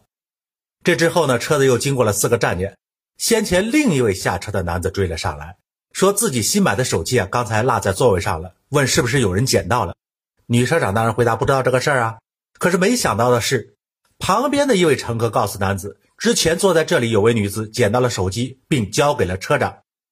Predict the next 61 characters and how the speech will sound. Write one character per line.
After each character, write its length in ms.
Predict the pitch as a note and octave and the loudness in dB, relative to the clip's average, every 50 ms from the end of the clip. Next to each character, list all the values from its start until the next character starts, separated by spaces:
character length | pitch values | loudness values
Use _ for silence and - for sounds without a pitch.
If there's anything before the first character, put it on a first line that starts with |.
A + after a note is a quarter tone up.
| _ _ _ - | _ _ _ -4
于 120 | A#2 B2+ | -2 0
是 140 | A#2+ G#2+ B2 | 0 0 0
乎， 300 | - B2+ B2+ C3 C3 - - - - - - - | 0 0 0 0 -2 -6 -16 -20 -20 -12 -6 0
无 240 | A2+ C#3 F3 A3+ | 2 4 4 4
论 240 | C4 C#4+ C#4 G#3+ D3+ | 4 4 4 2 2
女 140 | C#3+ C3 A2 | 2 0 0
车 160 | - - D#3+ | 0 0 0
长 180 | C3+ A2+ G#2+ G2+ | 0 0 -2 0
怎 180 | - G#2+ F2 | -2 -2 0
么 140 | F2 C#3 G3+ | 0 0 0
解 240 | G#3 - C3 G#2 F2+ | 0 -2 -2 -4 -4
释， 260 | - - A#2 G#2+ - _ | -4 -6 -10 -10 -12 _
失 320 | - - - - - F#3 F3 | -14 -10 -6 -2 0 0 0
主 180 | C3 A2 F2+ | 0 -2 -6
和 200 | D#2+ - C3 A#2+ | -4 0 0 0
车 200 | A#2 - - F#3 | 0 0 0 -2
上 140 | F3 F3+ D#3 | 0 0 0
的 100 | G#2+ G2 | -2 -2
乘 180 | - - A2 A2+ | -4 -4 -4 0
客 120 | A#2+ G#2 | 0 2
都 100 | A2+ G3 | 2 2
不 80 | G3+ - | 0 2
相 200 | - G3 G3 G3+ | 0 0 0 0
信， 240 | G#3 F#3+ - - _ _ _ _ _ _ _ | -2 -6 -8 -10 _ _ _ _ _ _ _
有 220 | - C3 C#3 C3+ C3 | -2 0 2 4 4
人 160 | C#3+ E3+ F#3 | 4 2 2
甚 180 | - A3+ E3+ C3 | 2 0 0 0
至 100 | A#2 A2 | -2 -4
当 240 | - - G#3+ A#3+ | -2 -2 -2 0
面 160 | A3+ G#3 C#3 A2 | 0 0 -2 -2
指 200 | - G#2+ G2+ F2 | -4 -6 -4 -2
责 180 | F#2+ A#2 A#2+ | 0 0 0
女 100 | A2 G2 | 0 -2
车 160 | - - C3 | -6 -6 -6
长 200 | - A2+ F2+ D#2+ F2 | -4 -4 -4 -6 -6
，“你 60 | F#2 | -2
就 160 | - B3 G3+ | 0 0 0
是 40 | C3 | 0
想 200 | G2+ - F2+ E2+ | 0 -2 -4 -2
私 180 | - - D3 C3+ | -2 -4 -4 -4
吞 180 | - D3 C#3+ | -4 -6 -6
手 220 | C3+ - G2 D#2+ D#2+ | -4 -4 -6 -6 -8
机。” 240 | - A#2+ B2+ B2+ - _ _ _ _ _ _ _ - - | -8 -8 -8 -8 -10 _ _ _ _ _ _ _ -6 -2
失 200 | - G#3+ A#3 A3 | 0 0 2 2
主 100 | D#3 A2 | 2 2
啊， 300 | F#2+ F2 - - - _ _ - | 0 0 -4 -8 -20 _ _ -2
干 220 | F#3 G3 A3 G#3 | -2 -2 -2 -2
脆 160 | - D3+ A#2+ | -4 -6 -6
就 100 | G#2 G2+ | -6 -6
直 180 | F#2 - E3 F#3 | -6 -4 -2 0
接 140 | F3 F3 E3 | 0 0 0
向 180 | - C3+ - - - _ _ | 0 -4 -6 -6 -16 _ _
公 160 | - D3+ D#3 | -2 0 2
交 100 | D3 C#3+ | 2 0
公 160 | B2+ D3 D3+ C#3 | 0 0 -4 -4
司 180 | - - C#3+ | -4 -6 -6
进 160 | - D#3 C3+ | -4 -4 -4
行 140 | A2 G#2+ A#2 | -4 -2 -2
了 80 | G#2+ G2+ | -4 -4
投 240 | - - G2 A2 D3 | -4 -4 -2 -2 -2
诉。 300 | - F3 D3 - - | -2 -4 -6 -6 -8